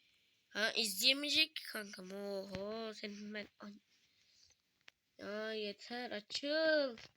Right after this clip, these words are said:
Heh. Kanka sağ ol açtığın için. Ben göremiyorum çünkü hiçbir şey.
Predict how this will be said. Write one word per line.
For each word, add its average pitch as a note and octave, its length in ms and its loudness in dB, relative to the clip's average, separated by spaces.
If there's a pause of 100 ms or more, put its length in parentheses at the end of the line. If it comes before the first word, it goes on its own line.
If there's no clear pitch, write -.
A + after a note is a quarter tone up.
(160)
Heh. G#3+ 160 -2 (1300)
Kanka G3 340 -14
sağ - 180 -12
ol G3 160 -10
açtığın F#3 500 -14
için. - 260 -10
Ben F#3+ 160 -6
göremiyorum F#3 540 -10
çünkü - 320 -20
hiçbir - 280 -16
şey. - 140 -18